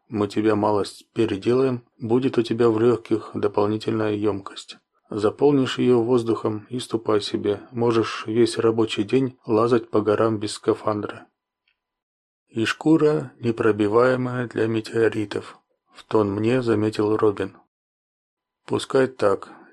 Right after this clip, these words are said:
Или возьмите, ну, хоть Венеру. Приспособить дыхательный аппарат человека к тамошней атмосфере,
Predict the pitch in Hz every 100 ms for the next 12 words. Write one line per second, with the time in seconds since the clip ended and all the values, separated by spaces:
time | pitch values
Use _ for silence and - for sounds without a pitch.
0 | _ - 123 123 117 127 131 113 107 117
1 | 110 - 117 113 - - 120 123 117 101
2 | 107 101 _ _ _ _ _ 123 117 117
3 | 120 151 127 - - 107 104 - 120 113
4 | 107 104 - 117 110 - - 107 127 135
5 | - - - 123 113 - 104 - 98 -
6 | 113 113 104